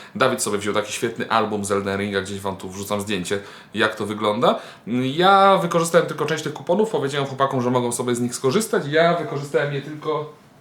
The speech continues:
na jedną rzecz, a mianowicie... Tadam,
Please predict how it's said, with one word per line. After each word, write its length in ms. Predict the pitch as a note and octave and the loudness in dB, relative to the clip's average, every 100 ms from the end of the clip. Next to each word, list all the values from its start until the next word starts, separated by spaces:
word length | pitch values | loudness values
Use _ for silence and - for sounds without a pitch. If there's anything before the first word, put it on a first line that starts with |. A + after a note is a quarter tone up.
| _ _ - - - | _ _ -20 -20 -6
na 120 | B2 | -2
jedną 560 | B2+ E3+ A3 A#2+ G#2 G2 | 0 4 4 4 -2 -2
rzecz, 260 | G2+ A#2+ - | -2 -2 0
a 80 | B2+ | 0
mianowicie... 640 | B2+ B2+ C3+ F#3 G3+ G3+ G3 - - - - - - - - - - - _ - | 2 2 0 4 6 6 2 -10 -20 -20 -20 -20 -20 -20 -20 -20 -20 -20 _ 0
Tadam, 540 | D3+ C#3 C3+ C3+ | 4 6 4 0